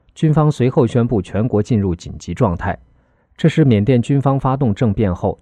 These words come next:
第二次试图延长国家紧急状态。此前，军政府曾经宣布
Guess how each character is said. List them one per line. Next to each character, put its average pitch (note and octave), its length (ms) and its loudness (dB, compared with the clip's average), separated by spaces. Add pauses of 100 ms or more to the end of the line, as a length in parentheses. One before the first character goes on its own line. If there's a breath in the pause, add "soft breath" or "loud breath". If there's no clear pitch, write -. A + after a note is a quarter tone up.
第 D#3+ 100 2
二 C#3 160 2
次 F#2+ 240 -4
试 - 180 -4
图 F#2 220 -4
延 F2 180 -2
长 G2 240 -4
国 E2+ 160 -2
家 G2+ 220 -2
紧 D#2 220 -10
急 - 160 -16
状 F2+ 200 -2
态。 - 240 -8 (680)
此 - 160 -4
前， F#2 240 -2 (400)
军 E3+ 160 4
政 D#3+ 160 4
府 F#2 180 -2
曾 F2+ 180 -4
经 G2+ 160 -2
宣 G#2+ 240 0
布 A2 220 -2